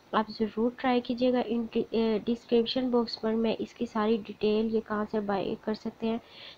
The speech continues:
सारी detail मैं mention कर दूँगी, वहाँ से आप checkout ज़रूर कर लीजिएगा। और इसके अलावा इसकी price मैं नहीं बता सकती, क्योंकि price ऊपर नीचे होती रहती है, वो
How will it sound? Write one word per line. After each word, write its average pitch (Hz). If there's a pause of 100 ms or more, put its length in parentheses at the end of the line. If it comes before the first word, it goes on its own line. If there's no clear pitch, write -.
सारी 247
detail 226
मैं 220
mention 214
कर 240
दूँगी, 233
वहाँ 208
से 214
आप 190 (140)
checkout 208
ज़रूर 196
कर 240
लीजिएगा। 254 (500)
और 226
इसके 240
अलावा 226
इसकी 247
price 220
मैं 226
नहीं 220
बता 226
सकती, 214
क्योंकि 226 (240)
price 214
ऊपर 220
नीचे 214
होती 208
रहती 247
है, 233
वो 240